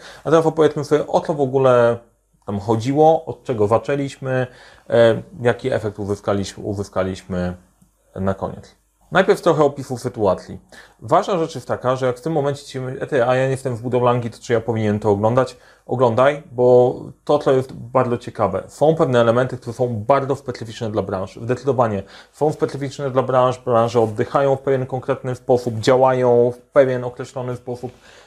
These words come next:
i, i okej, natomiast są pewne podobieństwa pomiędzy różnymi i ucząc się na case'ach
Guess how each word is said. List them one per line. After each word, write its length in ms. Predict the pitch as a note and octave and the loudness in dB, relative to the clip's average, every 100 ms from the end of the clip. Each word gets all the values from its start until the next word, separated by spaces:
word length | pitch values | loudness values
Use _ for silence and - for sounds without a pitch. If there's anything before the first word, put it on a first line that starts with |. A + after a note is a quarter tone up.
| _ | _
i, 520 | - B2 B2+ C3 B2 A#2+ | -4 -2 -2 -4 -4 -4
i 80 | |
okej, 520 | - - C#3 C#3 E3 - | -4 0 4 4 2 0
natomiast 560 | B2 B2+ C#3 C3+ B2+ - - | -2 0 0 0 -2 -6 -4
są 200 | C3+ C#3 | 0 0
pewne 280 | C#3 B2 B2+ | 0 -2 -2
podobieństwa 800 | - B2+ A#2 B2+ B2 - G2+ F#2 | -2 -2 0 2 0 -2 -2 -2
pomiędzy 340 | G2+ G2 G#2 | 0 -4 -4
różnymi 480 | G#2+ - C3 C#3 - | -6 -6 -6 -6 -4
i 20 | |
ucząc 320 | B2+ C3 B2+ | -4 -2 -4
się 100 | - | -2
na 80 | G#2+ | -4
case'ach 440 | G#2 C#3 B2 A2+ | 2 2 2 0